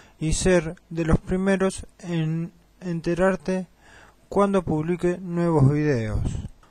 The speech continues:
Hoy te presento Diabetes para Adultos. Atiende I M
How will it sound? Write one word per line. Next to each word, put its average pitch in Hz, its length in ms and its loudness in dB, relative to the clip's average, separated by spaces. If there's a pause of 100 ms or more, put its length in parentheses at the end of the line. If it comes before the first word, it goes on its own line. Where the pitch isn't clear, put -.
(140)
Hoy 151 220 4
te 131 140 8
presento 143 600 10
Diabetes 143 460 8
para 117 240 12
Adultos. 101 500 10 (1040)
Atiende 127 680 -4
I 147 240 0
M 139 420 -2